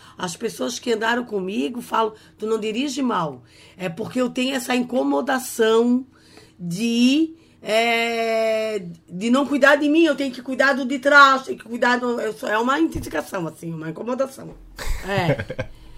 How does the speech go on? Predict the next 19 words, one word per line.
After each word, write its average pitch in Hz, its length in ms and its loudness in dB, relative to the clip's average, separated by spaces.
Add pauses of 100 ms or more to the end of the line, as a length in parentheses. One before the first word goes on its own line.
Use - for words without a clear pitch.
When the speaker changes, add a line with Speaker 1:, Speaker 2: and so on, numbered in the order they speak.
(160)
Speaker 1:
E 214 140 2
até 226 300 4
agora, 277 420 6
o 247 80 -4
que, 269 160 -4
daí 233 240 0
depois 262 360 -2
eu 262 60 -6
pensei 247 260 -6
assim, 240 160 -8
"Não, 277 220 0
a 190 140 2
hora 247 140 0
que 254 60 -8
eu 254 60 -6
comprar 233 280 -6
um 226 80 -6
carro 220 180 -2
automático, 196 960 -4